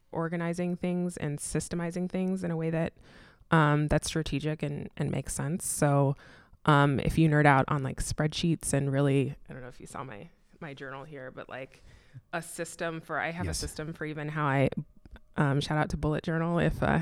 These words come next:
Speaker 1: anybody bullet journals out there, that's what I'm, um, pointing Gary to. But, uh, just even
Speaker 2: <laughs>
Speaker 1: having a system and a, so that it's just organization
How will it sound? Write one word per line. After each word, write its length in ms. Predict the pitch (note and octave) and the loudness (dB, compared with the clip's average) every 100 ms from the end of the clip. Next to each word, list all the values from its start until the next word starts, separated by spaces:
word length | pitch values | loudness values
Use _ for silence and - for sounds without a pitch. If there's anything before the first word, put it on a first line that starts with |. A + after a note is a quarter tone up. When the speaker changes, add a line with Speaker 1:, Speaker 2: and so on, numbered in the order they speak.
| D#3+ | 2
Speaker 1:
anybody 300 | E3 D3 D3+ | 2 4 2
bullet 260 | D3 - - | 2 2 2
journals 300 | - F3+ F3+ | 0 -4 -2
out 140 | - | -2
there, 200 | - E3 | -2 0
that's 200 | D#3 - | 0 -2
what 80 | - | -4
I'm, 180 | C#3 D3+ - - - - - | -6 -8 -12 -20 -20 -20 -8
um, 320 | D#3 C#3 D3 D3 - - | -4 -4 -4 -10 -16 -6
pointing 220 | D#3 D3 | -4 -2
Gary 220 | C#3+ C#3 | -2 -2
to. 160 | - C#3+ | -2 0
But, 220 | C#3+ - - - - - | 0 -2 -10 -20 -20 2
uh, 280 | D#3 D3 D3 | 8 8 8
just 220 | F3+ - | 6 6
even 160 | F#3+ G3+ | 8 8
Speaker 2:
<laughs> 100 | G#3 | 8
Speaker 1:
having 200 | G3 F#3+ | 6 6
a 120 | E3+ | 2
system 420 | - D#3+ - G3 | 2 0 0 0
and 120 | F3+ D3+ | 2 0
a, 280 | C#3+ C3 - | 0 -2 -4
so 180 | - D#3 | -2 0
that 300 | D3 C3+ - - _ _ _ _ _ _ _ _ - | 0 -2 -10 -20 _ _ _ _ _ _ _ _ -14
it's 140 | E3 - | -8 -6
just 220 | E3 - | -6 -6
organization 720 | D3+ C#3 C#3+ D3+ - - D#3+ | -8 -8 -10 -10 -10 -10 -10